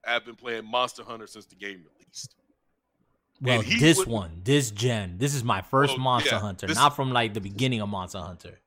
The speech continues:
Speaker 1: So I, I literally, to, to get the Monster Hunter story out the way, we were watching, uh, I think it was an E three, and Monster Hunter popped up, and this brother was like, "What's that?" I was like, "Man, that's Monster Hunter. We gotta get that." And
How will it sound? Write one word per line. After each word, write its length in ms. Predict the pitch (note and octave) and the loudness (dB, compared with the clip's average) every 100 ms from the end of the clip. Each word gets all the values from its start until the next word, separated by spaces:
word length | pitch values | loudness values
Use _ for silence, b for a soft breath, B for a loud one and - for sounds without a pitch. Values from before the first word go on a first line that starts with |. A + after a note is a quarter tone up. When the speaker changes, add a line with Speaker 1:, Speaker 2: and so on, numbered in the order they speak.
| - _ - | -20 _ -18
Speaker 1:
So 320 | - B2 A#2+ - | -4 -2 -2 0
I, 180 | C#3+ F3 D3+ | 2 2 2
I 100 | E3 | 2
literally, 760 | F3 A3+ G3+ E3+ D#3+ D3 C3 _ _ _ _ _ _ _ _ - | 2 -2 -2 -2 -2 -2 -8 _ _ _ _ _ _ _ _ -6
to, 100 | C#3 | -4
to 140 | C#3+ | -4
get 200 | C#3 G#3+ | -4 -2
the 60 | D#3 | -2
Monster 340 | C#3+ D3+ C#3+ | 0 0 0
Hunter 240 | C3+ C3 A#2+ | -8 -8 -12
story 380 | - B2+ A2+ A2 | -12 -6 -2 0
out 160 | G#2 | 0
the 60 | F#2+ | -6
way, 320 | G2 G2 E2+ _ _ _ _ | -18 -16 -18 _ _ _ _
we 140 | D3 F#3+ | -12 -6
were 120 | E3 | -4
watching, 580 | D3 D#3+ D3+ D3+ C3 B2 | 2 2 2 -4 -8 -6
uh, 420 | A#2 G#2+ G#2 G2+ | -4 -4 -4 -6
I 40 | - | -8
think 140 | G3+ | -8
it 40 | D#3 | -8
was 120 | A#2+ | -8
an 60 | A2+ | -10
E 160 | D3 C3+ | -12 -16
three, 380 | - B2+ G#2+ E2+ _ _ _ _ _ _ _ _ - | -16 -18 -18 -20 _ _ _ _ _ _ _ _ -10
and 160 | A#2 G#2+ | -8 0
Monster 340 | D3+ D#3+ D3+ | 0 0 -6
Hunter 220 | C#3+ B2+ | -8 -8
popped 380 | - C#3 A#2 - | -4 -4 -4 -4
up, 160 | C#3 - _ | -4 -4 _
and 80 | G2 F#2+ | -20 -12
this 120 | E3 | -12
brother 220 | C#3+ C#3+ | -6 -6
was 140 | B2+ A#2 | -6 -12
like, 100 | - | -16
"What's 180 | - - | -14 -12
that?" 240 | - F#3+ C#3+ | -8 -8 -8
I 20 | |
was 120 | - | -12
like, 120 | C3 | -12
"Man, 140 | - C#3 | -6 -4
that's 180 | - | -6
Monster 300 | - C#3+ - | -4 -4 -4
Hunter. 200 | C3 B2+ | -16 -18
We 100 | A#2+ | -14
gotta 180 | C#3+ A#2 | -10 -10
get 260 | G#2 F3+ - | -4 -4 -4
that." 180 | A2 E2+ _ _ _ _ _ _ _ _ _ | -10 -14 _ _ _ _ _ _ _ _ _
And 120 | - | -10